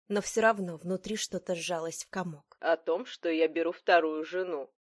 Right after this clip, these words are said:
Сначала я подумала, что ослышалась. «Ты что сказал?»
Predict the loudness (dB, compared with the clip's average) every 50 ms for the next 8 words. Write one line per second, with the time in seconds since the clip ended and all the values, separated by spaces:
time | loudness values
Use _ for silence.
0 | _ _ _ -16 -10 -6 -6 -4 -2 -2 -2 0 0 0 0 0 0 0 0 0
1 | 0 0 -2 -4 -4 -6 -6 -6 -6 -4 -4 0 2 2 2 2 2 -2 -2 -2
2 | -2 -2 -2 -4 -6 -6 -8 -10 -14 -18 -20 _ _ _ _ _ -8 -6 -4 -4
3 | -4 -4 -4 -8 -8 -6 -4 -4 -2 0 -2 -2 -2